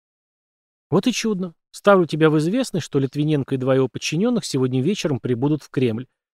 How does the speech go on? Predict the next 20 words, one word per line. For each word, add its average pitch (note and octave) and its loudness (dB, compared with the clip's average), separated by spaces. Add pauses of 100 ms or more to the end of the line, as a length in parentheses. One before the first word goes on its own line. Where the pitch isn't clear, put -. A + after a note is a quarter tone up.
(140)
А D#3 2
теперь B3 0
допивай A3+ 4
коньяк, D#3 4
бери C3 2
бумагу F3+ 0
и D#3 -2
составляй C#3 -2
рапорт E3+ 0
на C3+ -2
высочайшее D3 0
имя C3 0
со C#3 -2
всем C3+ -2
тем, A3+ 0
о C3+ 0
чём C3+ -2
мы C#3 0
тут - -6
разговаривали. B2+ 0